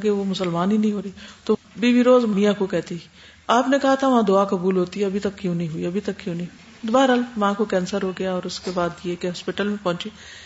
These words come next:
داماد یہ اتنا اچھا تھا کہ اس کے کرسچن ہونے کے باوجود بھی اس کی خود ڈاکٹر پوری خدمت کرتا، سب کچھ کرتا۔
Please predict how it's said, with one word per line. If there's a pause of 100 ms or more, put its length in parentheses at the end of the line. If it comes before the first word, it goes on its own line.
(260)
داماد
یہ
اتنا
اچھا
تھا (120)
کہ (760)
اس
کے
کرسچن
ہونے
کے
باوجود
بھی
اس
کی (200)
خود
ڈاکٹر (140)
پوری
خدمت
کرتا،
سب
کچھ
کرتا۔